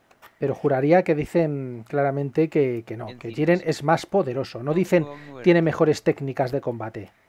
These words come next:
Speaker 1: Dicen Jiren es más poderoso. Pero no lo encuentro ahora. Es que entre tantos cómics encontrar justamente una frase en concreto. Mira que yo tengo bastante memoria y es que casi siempre yo,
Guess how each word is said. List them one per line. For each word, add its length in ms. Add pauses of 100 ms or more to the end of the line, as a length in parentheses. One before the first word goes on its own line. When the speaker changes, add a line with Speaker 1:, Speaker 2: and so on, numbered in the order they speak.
(300)
Speaker 1:
Dicen 320
Jiren 280
es 140
más 220
poderoso. 600 (1700)
Pero 400
no 100
lo 80
encuentro 360
ahora. 260 (2750)
Es 40
que 100
entre 180
tantos 280
cómics 300
encontrar 380
justamente 560
una 200
frase 360
en 100
concreto. 760
Mira 140
que 80
yo 120
tengo 160
bastante 400
memoria 360
y 80
es 60
que 140 (340)
casi 240
siempre 300
yo, 220